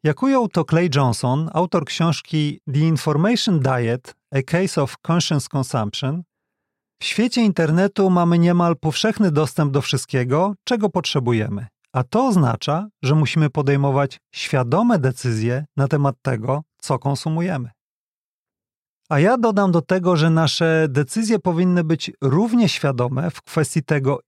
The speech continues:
ile i kiedy to konsumujemy. Dzięki opisanemu powyżej podejściu oraz mojej mentorce, czyli mojej żonie, która wyciągnęła mnie z czeluści klasztornych bibliotek krótkim:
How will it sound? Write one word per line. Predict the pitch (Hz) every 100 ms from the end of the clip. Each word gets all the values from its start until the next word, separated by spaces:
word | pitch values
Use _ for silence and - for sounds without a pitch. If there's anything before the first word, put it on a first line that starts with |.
| _
ile | 151 226 156 127 156 - _
i | 143 139
kiedy | - 202 240 147
to | 131 127
konsumujemy. | 135 120 131 117 117 117 - 123 _ _ _ _ _ _ _ _ _ _ _ _ _ _ _ _ _ _ -
Dzięki | 113 220 247 233 226 214 180
opisanemu | - 160 156 170 165 226 247
powyżej | 170 156 156 151
podejściu | 143 120 123 110 - - - 135
oraz | 135 135 - - -
mojej | 127 147 190
mentorce, | 196 160 131 139 135 - 120
czyli | - 123
mojej | 127 131 131
żonie, | 110 117 117 131 131
która | - - 143 143 143
wyciągnęła | 131 131 139 127 196 196
mnie | 170 160 156
z | -
czeluści | 151 139 160 - 156 147 139
klasztornych | - 131 - - 175 190 143
bibliotek | 131 117 135 135 139 117 -
krótkim: | - 139 - 139 131 127